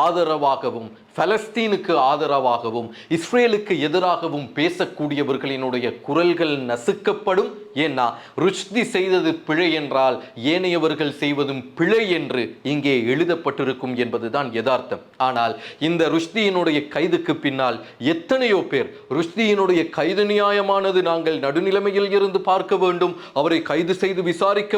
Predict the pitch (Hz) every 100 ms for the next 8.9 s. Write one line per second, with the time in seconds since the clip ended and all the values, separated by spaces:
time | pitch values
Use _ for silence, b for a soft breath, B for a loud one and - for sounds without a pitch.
0 | 190 185 180 180 - - 139 208 208 196
1 | - 180 202 175 170 160 160 165 196 175
2 | 160 143 170 175 156 156 143 147 131 -
3 | 156 - 196 180 165 156 160 147 147 151
4 | 208 247 B - 156 190 156 156 208 208
5 | 202 175 175 202 160 170 208 196 156 151
6 | 196 185 143 120 110 101 B 135 156 165
7 | 196 - 180 190 175 160 151 135 - 156
8 | 190 233 233 220 208 190 180 185 175